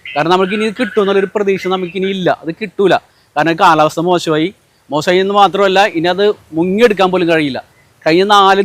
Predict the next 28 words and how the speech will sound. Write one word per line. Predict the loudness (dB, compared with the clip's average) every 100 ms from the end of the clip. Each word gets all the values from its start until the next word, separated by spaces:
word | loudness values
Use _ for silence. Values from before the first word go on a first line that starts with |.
| 2
ദിവസം | 0 0
നമ്മളത് | -4 -2 -2
മുങ്ങൽ | -4 -4 -2 -2
വിദഗ്ധരെ | -2 -4 -6
കൊണ്ടുവന്നിട്ട് | -6 -8 -6 -6
അത് | -6
എടുപ്പിച്ചതിന് | -8 -10 -8 -6 -6 -8 _ _ -6
ഒരു | -4
ദിവസം | 0 0 0 0 0
അവർക്ക് | -2 0
പതിനയ്യായിരം | 0 2 2 0 0
രൂപയാണ്. | -4 -6 -10 _ _ _ -2
അങ്ങനെ | 0 2 0 -2 _ -8
നാല് | 2 4 4 4
ദിവസത്തേക്ക് | 0 0 -2 0 0
നമുക്ക് | 0 0
അറുപതിനായിരം | 2 0 2 2 2 0
രൂപ | 0
അങ്ങ് | 0 -2 -2
ആ | 2 4
വകയിൽ | 2 0 -2
ചിലവായിട്ടുണ്ട്. | 2 2 2 -2 -14 _ _ _
ഇതൊക്കെ | -4 -2 2
പലരിൽ | 2 2 0
നിന്നും | -2 -2
കടം | 0 0 0
വാങ്ങിയിട്ടാണ് | -2 -2 -2
നമ്മൾ | -2 -2